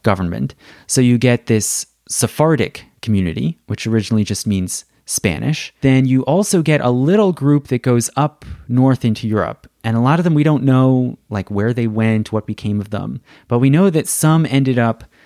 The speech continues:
settling in the Rhineland area, sort of on the edge of what's now France and Germany. They start speaking German,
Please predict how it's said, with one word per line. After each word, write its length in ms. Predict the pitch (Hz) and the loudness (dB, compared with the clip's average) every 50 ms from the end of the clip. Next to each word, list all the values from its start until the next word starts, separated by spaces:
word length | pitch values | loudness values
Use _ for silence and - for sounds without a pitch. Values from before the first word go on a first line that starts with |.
| _ _ | _ _
settling 540 | - - - 139 127 123 120 117 113 113 113 | -12 -4 -2 -2 0 2 2 2 2 2 0
in 140 | - 110 | 0 -2
the 100 | 107 110 | -2 -2
Rhineland 640 | 107 104 113 113 120 123 120 117 110 104 101 98 95 - | 0 0 2 2 4 4 4 2 2 2 0 -2 -4 -4
area, 640 | - 101 92 87 85 82 - - 117 139 165 175 - _ _ _ _ _ | -6 -6 -6 -6 -6 -8 -8 -6 -6 -6 -6 -6 -8 _ _ _ _ _
sort 220 | _ - - 135 123 | _ -6 -2 -2 0
of 80 | 120 | 2
on 120 | 123 120 117 | 4 4 4
the 140 | 117 117 117 | 4 2 2
edge 260 | 117 117 113 107 113 | 2 0 0 0 -2
of 120 | 113 101 | -2 -2
what's 180 | 110 104 - - | -2 -4 -4 -2
now 160 | 117 104 101 | -2 -2 -2
France 480 | - - - 127 123 123 117 107 - - | -4 -2 0 0 2 2 0 -2 -6 -6
and 160 | 101 95 92 | -6 -6 -4
Germany. 480 | - 98 95 95 95 95 104 113 147 - - _ _ _ | -4 -4 -2 -2 -4 -4 -4 -4 -4 -6 -8 _ _ _
They 340 | - 127 131 131 131 135 131 | 0 2 4 4 4 2 2
start 240 | - - 131 127 | 0 0 0 0
speaking 320 | - - 135 123 127 131 120 | 0 -2 -2 0 0 0 0
German, 420 | - 110 98 101 110 147 180 185 | 0 0 0 0 -2 -2 -4 -6